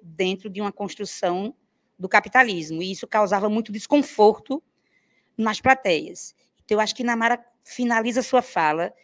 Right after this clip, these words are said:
de forma extremamente feliz quando faz inclusive se referindo a um teórico que é muito importante, que,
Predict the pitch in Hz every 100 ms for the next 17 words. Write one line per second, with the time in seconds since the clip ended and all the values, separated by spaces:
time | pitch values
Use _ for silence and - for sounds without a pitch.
0 | _ _ _ - 196 - 202 214 - -
1 | 285 285 269 269 - 262 202 190 196 -
2 | - 240 - - 196 160 170 - - _
3 | _ - 240 254 269 220 262 254 - 247
4 | 226 208 208 208 202 185 180 - 185 220
5 | 233 - 190 196 180 -